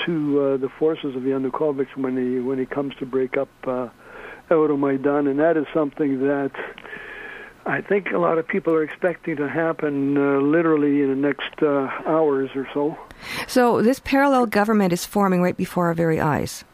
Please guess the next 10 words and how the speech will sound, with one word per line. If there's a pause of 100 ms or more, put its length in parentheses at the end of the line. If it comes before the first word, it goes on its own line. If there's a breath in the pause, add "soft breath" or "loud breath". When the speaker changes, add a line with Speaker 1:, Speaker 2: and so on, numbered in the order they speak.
Speaker 1:
Yes. (1120)
It
was
announced (320)
today
on
the
twenty-second
of
January.